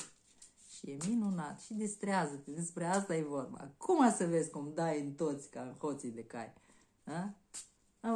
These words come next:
Vai, să nu știu ce. Nimic. Cratița energetică. <laughs> Tigaia, eu aia, tigaia energetică între ochi. De-a drept între ochi. La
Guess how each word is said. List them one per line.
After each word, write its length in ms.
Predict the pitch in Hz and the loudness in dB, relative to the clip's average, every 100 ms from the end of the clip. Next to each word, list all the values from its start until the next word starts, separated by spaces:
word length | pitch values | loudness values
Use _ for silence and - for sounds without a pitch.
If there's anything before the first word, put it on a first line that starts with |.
| 208 202 | 2 4
Vai, 400 | 208 208 277 269 | 6 8 8 6
să 120 | 254 | 4
nu 180 | 233 220 | 4 2
știu 240 | - - | 0 -2
ce. 200 | 196 165 - | -2 -4 -8
Nimic. 540 | 143 170 214 - - - _ _ _ _ - | 0 6 6 4 -8 -20 _ _ _ _ -8
Cratița 580 | 160 175 180 170 165 | 0 2 2 0 2
energetică. 720 | 160 160 156 165 214 220 233 196 226 233 - | 2 4 2 8 10 10 10 8 4 2 0
<laughs> 300 | - - - | -16 -20 -6
Tigaia, 520 | - 190 175 208 180 170 | 0 4 8 8 8 8
eu 160 | 175 | 8
aia, 600 | 190 175 160 170 175 170 | 8 8 6 2 0 -4
tigaia 380 | - 170 190 196 | -4 0 4 4
energetică 680 | 175 165 165 190 202 175 165 | 4 2 2 4 2 2 2
între 220 | 165 180 | 2 4
ochi. 280 | 185 196 160 - _ _ | 6 6 4 -2 _ _
De-a 260 | 175 - | -6 0
drept 300 | 196 202 175 | 2 2 0
între 300 | 175 175 170 | 0 0 2
ochi. 260 | 170 139 - - - - - - - - - - - - - - _ - | 2 2 -4 -10 -8 -8 -12 -20 -20 -20 -20 -20 -20 -20 -20 -20 _ -12
La 360 | - 147 143 - | -4 -2 -2 -6